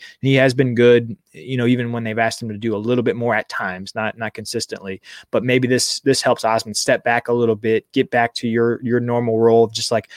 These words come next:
run, play fast in transition, take a wide open three. So this,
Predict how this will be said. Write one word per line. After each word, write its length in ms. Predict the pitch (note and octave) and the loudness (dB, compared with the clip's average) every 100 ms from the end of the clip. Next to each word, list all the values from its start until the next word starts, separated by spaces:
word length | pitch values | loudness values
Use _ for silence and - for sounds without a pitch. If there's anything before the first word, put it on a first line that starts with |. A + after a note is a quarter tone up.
| - - | -18 -4
run, 440 | A#2+ B2 A#2+ A#2 | 2 4 4 0
play 200 | - B2+ | -4 -2
fast 440 | C3 - A#2 A#2+ C3 | -2 -2 -4 -4 -8
in 60 | A#2+ | -8
transition, 600 | B2 A#2+ A2+ A2+ A#2 A2 | -8 -6 -4 -6 -6 -6
take 260 | B2 B2+ | -4 -2
a 40 | A#2 | 0
wide 240 | A2+ A#2 | 2 2
open 300 | A#2 A2 G#2 | 0 -4 -12
three. 360 | - A#2 A2 G#2 - - | -4 -2 -2 -6 -16 -8
So 100 | C#3+ | -6
this, 120 | - | -6